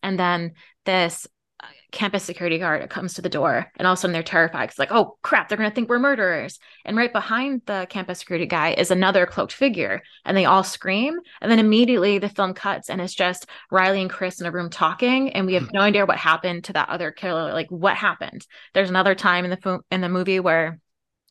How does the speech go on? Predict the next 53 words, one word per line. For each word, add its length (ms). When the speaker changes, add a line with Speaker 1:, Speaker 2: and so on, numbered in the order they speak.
Speaker 1:
Chris 220
is, 240
is 200
saying, 320
like, 180
"Suck 260
my," 380
and 200
she 120
drops 300
this 120
big 220
glass 460
thing 260
on 80
the 60
ground, 420
and 300
we 80
never 200
get 180
to 60
actually 300
hear 120
what 120
the 60
sentence 340
was. 240
Like, 140
was 100
she 100
gonna 180
say, 180
like, 180
something 360
like, 200
"Suck 240
my 180
pussy"? 440
Was 80
she 140
gonna, 260
like, 200
actually, 460
like, 320
uh, 280
co-opt 480
some 260
term, 360
like, 480
that 300
these 320
frat 460